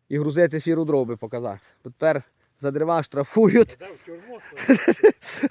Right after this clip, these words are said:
Speaker 1: А я грузити теж не маю бажання їхати. Та й отаке.
Speaker 2: Ми з вербами це ми всі загрузили.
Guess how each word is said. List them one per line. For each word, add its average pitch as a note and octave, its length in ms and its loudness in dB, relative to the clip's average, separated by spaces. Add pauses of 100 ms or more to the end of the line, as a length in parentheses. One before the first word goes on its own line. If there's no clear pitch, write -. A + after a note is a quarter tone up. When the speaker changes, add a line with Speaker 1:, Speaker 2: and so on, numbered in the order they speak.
(320)
Speaker 1:
А F#3+ 100 4
я A3 200 6
грузити A3 520 4
теж B3 340 2
не A3+ 120 2
маю A#3 300 4
бажання A3+ 560 2 (140)
їхати. A#3 440 0 (1300)
Та D#3 100 0
й D#3 80 0
отаке. E3 560 -2 (580)
Speaker 2:
Ми D#3+ 60 -20 (160)
з F3+ 160 -20
вербами D#3 640 -20 (100)
це D#3 60 -20
ми D3 180 -20
всі C#3+ 140 -20
загрузили. B2+ 720 -20